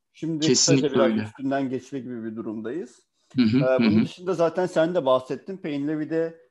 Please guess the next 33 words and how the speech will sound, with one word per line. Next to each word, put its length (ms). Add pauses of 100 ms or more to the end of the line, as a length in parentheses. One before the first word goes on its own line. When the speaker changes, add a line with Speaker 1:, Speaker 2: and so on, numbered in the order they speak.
(160)
Speaker 1:
müzik 400
kullanımı, 640 (380)
e, 60 (1040)
bir 240
önceki 500
dönemdeki 440
o 60
işte 280
B 200
F 220
I'nkinin 300
aksine 480
daha 180
çok 340
kendi 340
lehine 320
çevirme 420
durumu 220
söz 280
konusu. 540 (600)
Speaker 2:
Hı 60
Speaker 1:
Tabii 120
Speaker 2:
hı, 40
Speaker 1:
yine 120
Speaker 2:
hı 40
hı. 20
Speaker 1:
anlatıcı 500
var 200
Payne 240
Levy'de. 180
Yine 140
hızlı 320
konuşan, 640